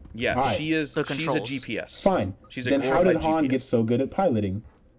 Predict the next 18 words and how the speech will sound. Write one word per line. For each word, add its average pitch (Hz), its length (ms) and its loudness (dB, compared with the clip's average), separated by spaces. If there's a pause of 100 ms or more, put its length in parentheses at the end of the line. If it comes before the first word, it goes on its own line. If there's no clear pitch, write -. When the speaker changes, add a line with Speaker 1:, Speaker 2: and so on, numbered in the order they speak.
(300)
Speaker 2:
And, 117 460 0
and 120 280 2
we 127 100 6
saw 127 240 0
no 127 240 6
improvement 135 500 2
of 113 140 -2
his 117 180 0
little 113 400 0 (260)
side 117 400 0
maneuver. 98 440 -2 (120)
Speaker 1:
He 104 120 0
Speaker 2:
What 127 100 8
Speaker 1:
just 123 140 2
Speaker 2:
m- 113 160 -4
Speaker 1:
was 139 160 -4
learning. 143 340 0 (340)
Lucky. 127 440 0